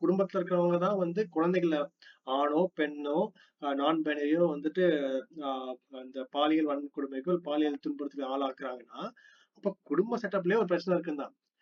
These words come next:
இப்ப நம்ம எல்லாருமே, எங்க வீட்லயும் உட்பட தமிழ்,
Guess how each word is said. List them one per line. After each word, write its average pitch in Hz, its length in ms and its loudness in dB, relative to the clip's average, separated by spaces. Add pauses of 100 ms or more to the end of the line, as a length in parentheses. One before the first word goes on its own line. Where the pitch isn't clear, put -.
இப்ப 147 140 -4
நம்ம 151 220 4
எல்லாருமே, 180 680 6
எங்க 175 340 2
வீட்லயும் 180 220 4
உட்பட 151 440 0
தமிழ், 151 340 0